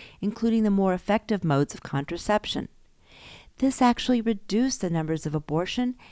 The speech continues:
and increased the numbers of early-stage cancers that were diagnosed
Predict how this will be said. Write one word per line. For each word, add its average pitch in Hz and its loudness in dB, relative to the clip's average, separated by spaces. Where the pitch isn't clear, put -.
and 185 -4
increased 240 0
the 185 0
numbers 170 2
of 147 -2
early-stage 214 2
cancers 202 -2
that 143 0
were 185 4
diagnosed 160 2